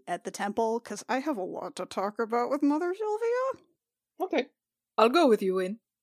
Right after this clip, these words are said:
Speaker 2: Okay.
Speaker 1: I mean, would you, unless you want some emotional support for this? I, I, I don't know what you need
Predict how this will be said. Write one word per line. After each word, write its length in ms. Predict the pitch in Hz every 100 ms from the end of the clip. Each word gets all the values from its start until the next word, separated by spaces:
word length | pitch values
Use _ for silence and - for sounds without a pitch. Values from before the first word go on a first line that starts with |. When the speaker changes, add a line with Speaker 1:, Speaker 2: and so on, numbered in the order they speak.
| _
Speaker 2:
Okay. 300 | 214 294 285 - _ _ _ _ -
Speaker 1:
I 80 |
mean, 260 | 247 240 220 _ _ _ _
would 240 | 240 254 254
you, 240 | 269 220 -
unless 300 | 226 240 247
you 80 | 254
want 240 | 233 220 -
some 260 | 233 220 -
emotional 400 | 220 214 220 226
support 360 | 208 196 277 -
for 100 | 403
this? 320 | 440 466 - -
I, 160 | - -
I, 180 | 233 220 -
I 80 |
don't 260 | 214 220 208 -
know 180 | 220 208
what 320 | 185 196 -
you 300 | 214 208 196 _ _ _ _ -
need 300 | 190 185